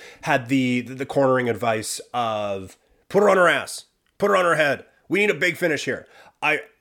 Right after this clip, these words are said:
not that I'm saying, like, you need to be doing a jujitsu instruction from the corner, but I, I think there needs to be more tactical advice than, "Ah, just beat him up." Okay, well, can you tell me how? 'Cause that's kind of your job here. So, I, like, Madsen, Madsen looked okay. Um,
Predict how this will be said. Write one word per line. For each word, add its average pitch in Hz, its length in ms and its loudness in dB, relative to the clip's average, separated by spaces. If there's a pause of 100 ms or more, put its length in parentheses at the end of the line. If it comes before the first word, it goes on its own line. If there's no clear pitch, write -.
(140)
not 202 260 2
that 185 100 6
I'm 165 100 6
saying, 147 280 2
like, 139 140 4
you 139 60 4
need 139 200 4
to 120 340 0 (420)
be 113 140 -4
doing 120 280 0
a 117 60 2
jujitsu 110 580 2
instruction 131 580 0 (200)
from 139 180 4
the 127 80 -6
corner, 127 340 2
but 147 140 4
I, 139 80 6
I 131 80 -2
think 156 200 2
there 151 100 4
needs 135 180 2
to - 60 -6
be 135 80 4
more 127 200 4
tactical 123 520 -2
advice 113 400 2
than, 120 260 8 (200)
"Ah, 170 160 4
just 139 160 -2
beat 139 120 6
him 120 80 6
up." 104 280 2 (460)
Okay, 139 380 2
well, 147 180 -2
can 147 140 -2
you 143 80 -2
tell 147 200 -2
me 139 160 0
how? 160 300 2
'Cause 160 180 0
that's 131 160 -2
kind 147 220 -4
of 120 120 -4
your 113 180 -8
job 90 420 -8 (360)
here. 107 260 2
So, 160 140 4
I, 170 100 4
like, 196 220 -2
Madsen, 294 500 2
Madsen 240 300 2
looked 202 180 4
okay. 139 380 4 (440)
Um, 120 640 4